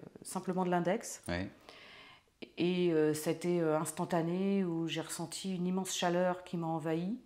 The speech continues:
Speaker 1: euh, qui, qui m'a pris, euh, jusqu'au cœur. Cette sensation d'amour, vraiment, c'est ça qui a été le, le, le plus fort.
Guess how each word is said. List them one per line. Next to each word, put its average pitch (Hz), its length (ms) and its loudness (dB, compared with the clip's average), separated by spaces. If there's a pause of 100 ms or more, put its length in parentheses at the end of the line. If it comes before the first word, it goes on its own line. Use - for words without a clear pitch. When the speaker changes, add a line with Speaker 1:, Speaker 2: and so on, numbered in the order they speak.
(680)
Speaker 1:
euh, 151 40 -8
qui, 151 200 -14
qui 170 140 -4
m'a 160 120 2
pris, 190 440 0
euh, 156 80 0
jusqu'au 160 300 -4
cœur. 185 460 -2 (280)
Cette - 260 -4
sensation 208 540 2
d'amour, 190 600 4
vraiment, 170 600 -2
c'est - 160 -8
ça 208 160 2
qui 185 320 -4
a 170 40 4
été 165 260 0
le, 175 220 0
le, 175 240 -2
le 170 140 -8
plus - 160 -8
fort. 233 420 0